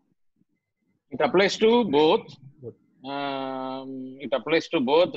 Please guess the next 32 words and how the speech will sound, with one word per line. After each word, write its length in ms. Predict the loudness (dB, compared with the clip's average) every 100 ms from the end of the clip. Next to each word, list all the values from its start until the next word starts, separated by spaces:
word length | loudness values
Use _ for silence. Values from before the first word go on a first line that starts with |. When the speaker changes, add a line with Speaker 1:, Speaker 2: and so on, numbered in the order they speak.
| -4
Speaker 1:
term 180 | -4 2
loans 400 | 2 2 -4 -8
as 140 | -8 -6
well 160 | -4
as, 180 | -4 -4
I 100 | -8
think, 240 | -6 -8 -2
as 160 | -4 -2
far 140 | -4
as 80 | -4
the 80 | -4
term 220 | -2 -2
loan 180 | -4 -6
is 100 | -8
concerned, 480 | -10 -8 -6 -6 -10 _ _ _ _
if 140 | -18 -12
the 80 | -6
twenty 180 | -2
percent 260 | 0 0 -2
is 120 | -2
applicable 480 | -2 -2 -2 -2 0
on 260 | 2 0 -2
the, 480 | -2 0 -2 -4 -10 -6
the 60 |
outstanding 640 | -6 -6 -8 -8 -6 -8 -6
term 140 | -8
loan, 300 | -4 -6 -6 _ _ _ _ _ _ -10
on 140 | -8
the 80 | -8
C 160 | -8 -6
C 140 | -6
limit, 380 | -6 -6 -8